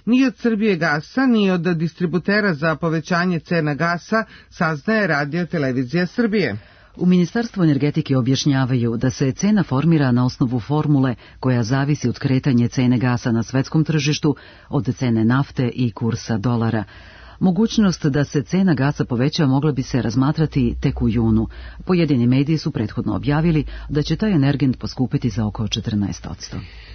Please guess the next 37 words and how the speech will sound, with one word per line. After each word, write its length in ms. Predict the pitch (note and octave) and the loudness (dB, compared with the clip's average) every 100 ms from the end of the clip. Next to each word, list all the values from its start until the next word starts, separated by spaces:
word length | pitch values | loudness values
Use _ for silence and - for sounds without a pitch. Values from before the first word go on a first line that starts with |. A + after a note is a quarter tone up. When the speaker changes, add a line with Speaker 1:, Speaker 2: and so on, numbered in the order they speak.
| - | -4
Speaker 1:
U 360 | - B3 B3 A#3 | 0 2 2 2
zimsko 580 | D4 E4 C#4+ - B3 | 0 0 -2 0 0
doba, 500 | A3 B3+ A#3 A3+ G#3+ | 0 0 0 0 0
kada 340 | G#3 G#3+ G3 G3+ | 0 -2 0 -2
su 260 | - G3+ | 0 0
niske 320 | G#3 A3+ - G3 | 2 0 -2 0
temperature, 640 | G3 F#3 F#3+ - A#3+ A#3 | 2 2 0 2 2 2
često 340 | A3 G#3+ - | 0 -2 -4
se 180 | F3+ E3+ | -4 -2
pitamo 500 | A3 A3+ B3+ A3 F#3+ | 0 0 2 2 2
da 200 | D#3 A3+ | 0 0
li 140 | C#4+ | -2
smo 240 | - G3+ F#3+ | -2 -2 -2
štednjom 420 | - G#3 G#3+ G#3 | 0 0 2 2
energije 420 | F3+ F#3+ G3+ A3 | 2 0 2 0
mogli 320 | F#3 F3+ F#3 | 2 2 0
da 100 | G3 | -2
smanjimo 460 | F#3+ F3+ E3+ F#3 F#3 | -2 0 0 0 0
troškove 520 | - D3 - F#3+ F#3+ | 0 0 0 0 0
grejanja. 560 | F#3+ G#3 E3 A#2+ B2+ B2+ - - - | 2 0 2 2 0 -2 -6 -16 -6
Jedan 340 | - G#3+ G3+ F#3 | -2 0 2 2
od 120 | D#3+ | 0
načina 640 | E3+ D#3 D3+ - A3 C4+ | 0 0 -2 0 0 0
da 140 | F#3 E3 | 0 -2
se 160 | D#3+ | -4
to 140 | D3+ E3 | -2 -2
zaista 440 | E3+ E3 D#3+ E3+ | 0 -2 -2 -2
i 100 | D#3 | 0
uradi 300 | D#3 G3+ G3+ | 2 0 0
je 100 | G#3+ | -2
prelazak 560 | G3 E3+ E3+ D#3 F3+ F3 | 0 0 0 -2 -4 0
na 100 | E3 | 0
naplatu 520 | D#3 D#3 F3+ - D#3+ | 0 0 -4 -2 -4
centralnog 560 | - D3 D3+ F#3+ G#3 | -2 -2 0 0 0
grejanja 400 | F#3 F#3+ F#3 G#3+ | 0 2 2 0
po 140 | G#3+ A#3+ | 0 0
utrošku. 680 | E3+ B2+ C3 B2+ - D#3 | 0 -2 -2 -4 -2 -2